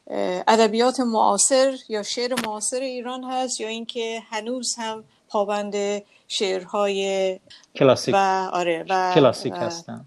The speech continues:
Speaker 1: اه، بله، هستید.
Speaker 2: بله.
Speaker 1: اه.
Speaker 2: بله، من، اه، هر دو نوع ش-،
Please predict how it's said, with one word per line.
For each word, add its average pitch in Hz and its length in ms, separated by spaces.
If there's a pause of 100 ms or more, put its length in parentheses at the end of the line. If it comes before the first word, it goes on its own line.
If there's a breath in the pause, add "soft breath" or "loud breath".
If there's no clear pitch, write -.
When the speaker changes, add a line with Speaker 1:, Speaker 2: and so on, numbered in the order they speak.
(140)
Speaker 1:
اه، 180 220 (460)
بله، 170 320
هستید. 185 520
Speaker 2:
بله. 143 240 (100)
Speaker 1:
اه. 208 120 (160)
Speaker 2:
بله، 190 260
من، 196 420
اه، 160 580
هر 175 180
دو 190 200
نوع 185 460
ش-، - 220